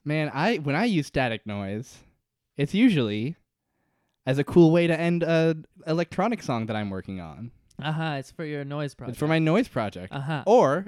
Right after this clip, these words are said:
Speaker 1: it's just to fill in those extra channels that nobody's using.
Speaker 2: I love making a little noise with the boys.
Speaker 1: Noise with the
Speaker 2: Don't
Speaker 1: boys
Speaker 2: get
Speaker 1: is,
Speaker 2: me wrong.
Speaker 1: look, when you get the boys together,
Speaker 2: Uh-huh.
Speaker 1: you're gonna make a bit
Speaker 2: When
Speaker 1: of noise.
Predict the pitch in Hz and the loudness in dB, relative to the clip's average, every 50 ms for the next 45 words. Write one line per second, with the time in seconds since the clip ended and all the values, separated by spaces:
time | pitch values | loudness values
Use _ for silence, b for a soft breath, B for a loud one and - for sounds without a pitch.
0 | - - 156 156 - 196 190 - - 175 - 262 277 254 208 190 180 151 147 135 | -6 -6 -6 -4 -2 -4 -4 -4 -4 -6 -4 -2 0 0 2 2 2 0 0 -2
1 | 170 185 - - 131 - - 143 185 180 123 104 104 104 107 110 107 95 98 98 | -4 -6 -6 -8 -8 -6 -4 -4 -2 -4 -4 -6 -6 -6 -6 -8 -8 -8 -10 -12
2 | 95 95 98 98 92 90 90 87 87 92 - - 185 233 285 320 349 - 240 220 | -12 -12 -12 -12 -12 -12 -12 -14 -14 -12 -8 -8 -6 -6 -6 -8 -10 -10 -10 -12
3 | 220 196 175 160 156 143 131 131 120 120 120 - - 95 - 104 101 107 98 101 | -10 -10 -10 -8 -8 -8 -8 -10 -12 -12 -14 -14 -16 -20 -20 -18 -16 -14 -14 -14
4 | - - _ _ - _ _ - 131 143 185 226 254 - 233 226 - 226 190 165 | -16 -18 _ _ -20 _ _ -2 0 2 4 4 2 2 -2 -6 -6 -6 -2 0
5 | 175 180 170 170 160 170 151 135 139 127 - 117 - - 127 131 147 151 - 98 | 0 0 0 0 -2 -4 -4 -4 -6 -6 -8 -12 -14 -12 -8 -4 -4 -4 -4 -6
6 | - - - _ _ _ _ _ _ _ - 127 120 131 151 160 165 214 220 196 | -12 -20 -20 _ _ _ _ _ _ _ -18 -10 -4 0 0 2 2 2 0 2
7 | 165 165 160 160 - - 131 117 101 87 90 95 113 _ _ - - 147 139 147 | 2 2 2 2 0 -2 -6 -6 -6 -6 -10 -16 -18 _ _ -12 -10 -8 -8 -8
8 | 135 - - _ _ _ _ - 185 302 427 427 415 330 247 208 175 170 139 143 | -10 -12 -16 _ _ _ _ -6 -6 -4 -2 0 0 2 2 2 4 4 4 4
9 | 202 233 135 87 87 110 123 - | 2 2 0 -4 -6 -12 -14 -14